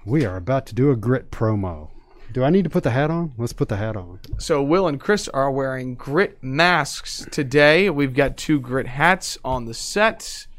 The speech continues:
Speaker 2: I'll throw one on with Will. Grit, a proud, uh, partner and sponsor here with, uh, Tech Sideline.
Speaker 1: I'll tell you what I'll do. Um, um, this is, this is, uh, YouTube one oh one.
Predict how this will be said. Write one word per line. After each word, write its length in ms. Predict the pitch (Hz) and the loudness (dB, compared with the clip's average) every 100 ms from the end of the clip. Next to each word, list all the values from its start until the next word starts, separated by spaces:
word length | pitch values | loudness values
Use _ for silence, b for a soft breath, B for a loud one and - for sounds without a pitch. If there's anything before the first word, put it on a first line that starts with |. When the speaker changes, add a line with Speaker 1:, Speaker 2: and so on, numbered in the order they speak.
| - - - | -20 -16 -10
Speaker 2:
I'll 120 | 131 | -10
throw 320 | - 151 151 | -2 2 2
one 200 | 147 143 | 2 0
on 400 | 151 151 151 143 | 0 0 0 0
with 200 | 139 127 | -2 -4
Will. 540 | 127 160 208 240 247 b b b - | 0 4 6 4 2 b b b -4
Grit, 320 | 160 202 - | 0 0 -2
a 80 | 175 | -4
proud, 300 | 208 190 170 - - | 2 2 0 -10 -8
uh, 220 | - 180 175 | -2 2 2
partner 380 | 208 170 131 127 | 4 2 2 -4
and 100 | 131 | -6
sponsor 340 | - 143 139 | -4 -4 -2
here 60 | 123 | -4
with, 120 | 120 | -4
uh, 120 | 127 | -4
Tech 200 | 120 127 | -4 -6
Sideline. 440 | - 120 104 62 127 - B B B B | -6 -8 -6 -10 -12 -14 B B B B
Speaker 1:
I'll 100 | 139 | 2
tell 120 | 190 | 4
you 80 | 226 | 6
what 120 | 185 | 6
I'll 120 | 123 | 6
do. 220 | 123 185 113 | 6 6 4
Um, 240 | 104 107 | 2 0
um, 200 | 117 110 | -2 0
this 200 | 131 - | 0 0
is, 180 | 113 101 | -2 -2
this 220 | 120 113 | -4 -2
is, 280 | 110 101 95 | -2 -4 -4
uh, 200 | 98 95 92 | -4 -4 -2
YouTube 400 | 104 110 117 101 | -2 0 0 -2
one 200 | 101 104 | -2 -2
oh 80 | 95 | -4
one. 380 | 85 107 85 | -4 -4 -4